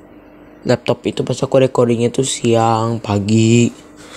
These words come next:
Nggak pagi juga sih, siang, sore. Tapi kalau handphone malam. Kita main Flappy Bird lagi. Hmm, part kedua. Sekarang aku mau membuat challenge.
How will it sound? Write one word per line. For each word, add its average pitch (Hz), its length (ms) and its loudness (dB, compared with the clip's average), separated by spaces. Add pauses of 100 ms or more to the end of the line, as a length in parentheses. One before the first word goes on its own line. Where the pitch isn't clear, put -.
(140)
Nggak - 160 -6
pagi 101 240 -4
juga 117 160 2
sih, 117 240 -6
siang, 107 640 -2
sore. 104 480 -2
Tapi 110 240 -4
kalau 113 400 0
handphone 117 480 -4
malam. 110 320 0 (1600)
Kita 127 160 -2
main 135 80 2
Flappy 131 320 0
Bird - 160 -6
lagi. 127 560 -2 (400)
Hmm, 123 240 -6
part - 160 -6
kedua. 110 400 0 (1300)
Sekarang 139 320 0
aku 135 160 0
mau 139 240 4
membuat 123 400 2
challenge. 110 560 -4